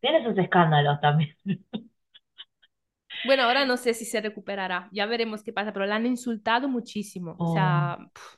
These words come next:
Speaker 2: ha tenido que quitar comentarios de sus publicaciones porque no la, no, no, no quieren saber de, ya,
Speaker 1: Sí, es que
Speaker 2: no le
Speaker 1: no se
Speaker 2: creen.
Speaker 1: puede, no se puede mentir con eso, o también
Speaker 2: No.
Speaker 1: cuidarte con quién te asociás,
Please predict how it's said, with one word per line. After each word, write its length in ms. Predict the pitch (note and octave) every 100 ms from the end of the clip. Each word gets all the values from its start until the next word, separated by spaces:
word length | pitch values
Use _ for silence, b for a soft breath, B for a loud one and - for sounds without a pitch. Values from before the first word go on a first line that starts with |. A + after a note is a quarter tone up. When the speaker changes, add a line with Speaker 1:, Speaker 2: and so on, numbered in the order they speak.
| -
Speaker 2:
ha 120 | G3+
tenido 380 | A3 G#3 G3 A3+
que 100 | A3
quitar 280 | A#3 A3+ G3+
comentarios 440 | G#3+ G3 G3 G3
de 80 | G3
sus 160 | - G3+
publicaciones 760 | G3 G3 G3+ G3 A3 A3+ B3
porque 680 | - F#3 G3 F3+ E3+ D#3+ E3+ b b b b b b _ -
no 120 | A3
la, 200 | G#3 G#3
no, 140 | G#3 G3 F#3+ F#3+ G3 _ _
no, 1040 | - G3+ G3 F#3+ F3+ F3 F3 F3 E3+ E3+ E3+ _ -
no 260 | G3+ F3+
quieren 260 | F#3 F#3 F3+
saber 340 | - F3 E3
de, 180 | - D#3 F3+
ya, 240 | F3+ B3
Speaker 1:
Sí, 80 | A#3+
es 120 | A#3
que 100 | C4+
Speaker 2:
no 20 |
le 80 | C#4
Speaker 1:
no 40 | C4+
se 100 | F#3
Speaker 2:
creen. 0 |
Speaker 1:
puede, 440 | A#3+ B3+ B3 -
no 140 | G#3+ A#3
se 120 | C4
puede 340 | B3 A#3 A#3
mentir 300 | G#3+ F#3 F#3
con 160 | - F#3+
eso, 380 | G3+ A#3 A3+ -
o 220 | G3 G#3+
también 500 | A3+ G#3 G3+ G#3+ F#3+
Speaker 2:
No. 40 | B B B _
Speaker 1:
cuidarte 600 | A3+ A#3 A#3 B3 - -
con 220 | - G3+
quién 200 | - A#3+
te 80 | C4
asociás, 600 | C#4 F#3+ D3+ A3 A3 F3